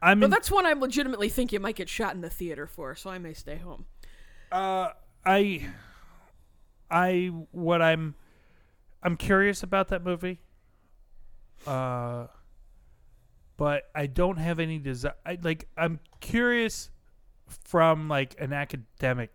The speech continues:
Speaker 1: perspective.
Speaker 2: I'm perfectly content to wait until it comes out on
Speaker 1: Yeah.
Speaker 2: Blu-ray.
Speaker 1: There's nothing, there's nothing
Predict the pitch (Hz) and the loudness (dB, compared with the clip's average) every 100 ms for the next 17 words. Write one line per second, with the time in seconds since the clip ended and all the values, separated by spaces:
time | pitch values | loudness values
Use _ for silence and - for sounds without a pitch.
0 | - - 127 - - 123 - - - 302 | -14 -8 -6 -6 -10 -12 -12 -12 -2 -2
1 | 277 359 370 359 320 320 - 262 - 254 | 4 4 6 2 0 -2 -2 -6 -2 -2
2 | 208 - - 214 214 196 190 - 185 175 | -2 -6 -6 -2 -2 -4 -10 -10 -10 -10
3 | - 170 165 156 160 151 160 127 123 - | -12 -12 -12 -14 -16 -8 -4 -4 -6 -14
4 | - - - - - - 165 156 180 175 | -18 -20 -20 -20 -8 2 2 4 0 2
5 | 180 165 - 170 170 202 190 190 175 | -2 -2 -10 -4 -2 0 0 -2 -4